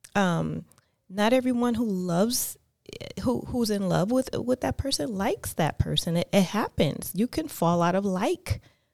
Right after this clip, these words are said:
with a person, and then what do you do?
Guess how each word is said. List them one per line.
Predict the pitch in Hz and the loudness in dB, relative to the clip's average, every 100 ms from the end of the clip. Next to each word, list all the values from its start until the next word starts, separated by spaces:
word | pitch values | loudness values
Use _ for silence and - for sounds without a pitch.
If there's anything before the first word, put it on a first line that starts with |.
| _ _ _ - | _ _ _ -2
with | 175 | 0
a | 165 | 2
person, | - 156 156 - - - - | 2 0 0 -2 -6 -4 -2
and | 170 165 | 0 4
then | 175 165 160 - _ _ - | 4 4 2 -6 _ _ -6
what | 208 | -2
do | 214 | 0
you | |
do? | 196 247 190 - | 0 2 2 -2